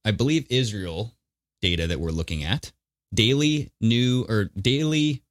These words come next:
covid nineteen cases. These are new ones. And if you look in the be-, the beginning of December or midway through December, you started having your first vaccination, and then it started falling in March after people were fifty percent vaccinated. But now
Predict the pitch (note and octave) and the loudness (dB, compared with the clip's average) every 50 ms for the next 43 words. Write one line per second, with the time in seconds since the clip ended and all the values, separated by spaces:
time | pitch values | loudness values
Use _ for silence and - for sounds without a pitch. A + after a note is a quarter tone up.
0 | _ _ - C3+ B2+ B2+ A#2+ B2 A2+ G#2+ G#2+ G#2+ G2+ - G2+ F2+ F2+ D#2+ D2+ E2 | _ _ 0 0 2 2 2 2 2 2 0 0 0 -2 -2 -2 -2 -4 -4 -4
1 | D#2+ D2+ F2+ F2 F2+ F#2+ F#2+ F#2+ F2+ D#2+ C2+ B1+ C2+ - - _ _ _ _ _ | -4 -2 -2 0 0 0 0 0 0 0 -2 -4 -8 -10 -12 _ _ _ _ _
2 | _ _ _ _ _ _ _ _ _ _ - - - A#2 A2+ A2+ A2+ G#2 B2+ A2 | _ _ _ _ _ _ _ _ _ _ -8 -2 0 2 2 2 2 0 0 0
3 | A#2+ B2+ B2+ D#3+ F#3+ G3 - E3 D3 B2+ A#2+ A#2+ F#2+ - A#2 G2 F2+ - _ - | 0 0 2 2 0 0 0 0 0 0 0 -2 0 0 0 -2 -2 -4 _ -4
4 | A2 G2 A2+ G#2 D#3 E3+ F3+ F3+ F3+ E3+ D#3 - B2 - D#3 D3+ D3+ D#3+ D3 A#2+ | 0 2 2 2 2 2 2 0 0 0 0 0 0 0 0 2 2 2 2 2
5 | A2+ B2+ C3 C3 C3 B2 - - C3 B2 A2+ G#2 - B2 A#2+ A2+ B2 B2 A2+ A2+ | 2 2 2 2 0 0 0 0 -2 0 0 0 0 0 0 2 2 2 2 0
6 | G2+ - - A2 A#2 A2 G#2+ A2 A2+ A2 A2+ A2 G#2 G2 F#2+ - A#2+ A#2+ G#2+ - | 0 0 0 0 0 2 2 2 2 2 2 2 2 0 -2 -2 -2 -2 -2 0
7 | A#2+ A2 A2 - - A2+ A2 G#2+ - - G#2+ G#2+ G#2 G#2+ - G2 G2+ G2+ G2 G2+ | 0 0 0 0 0 0 0 0 0 0 0 0 -2 -2 -2 0 0 2 2 2
8 | G2 D#2+ - - - G2+ F2+ F2 E2+ - _ - D#3+ D3+ D3 D3 D3 C#3+ C#3 C#3 | 0 -2 -2 -2 -2 -2 -2 -2 -4 -6 _ -2 0 2 2 2 2 2 2 2
9 | C#3 C3 - _ _ _ _ _ - A2+ G#2 G2 F2+ F#2 A2 C#3 D3+ D#3 D3+ - | 2 0 -2 _ _ _ _ _ -4 0 0 2 2 2 2 2 2 0 -2 -2
10 | - - - G#2+ G2+ G2 - - G2+ E2+ - G#2+ - - G2+ F#2+ F2+ F2+ F2+ F2 | -4 -4 -2 -2 -2 -2 -2 -2 -4 -2 -2 -4 -2 0 0 0 0 0 0 -2
11 | - - _ _ _ _ _ _ _ - E3+ F3+ - - D#3 C3 C3+ - D#3 D3+ | -2 -6 _ _ _ _ _ _ _ -4 -2 -2 -2 -4 -4 -4 -2 0 0 -2
12 | A#2+ C3 C3+ C3 C3 - B2+ A2+ A2 A#2+ B2 A#2+ - - _ _ _ _ _ _ | 0 0 0 -2 0 0 0 0 0 0 -2 -4 -6 -10 _ _ _ _ _ _
13 | _ _ _ _ _ _ _ _ _ _ - - B2 A2+ A#2 A2+ A#2 A2+ G2 E2 | _ _ _ _ _ _ _ _ _ _ -4 -2 -2 0 0 0 0 0 0 -2
14 | D2+ C#2+ | -8 -12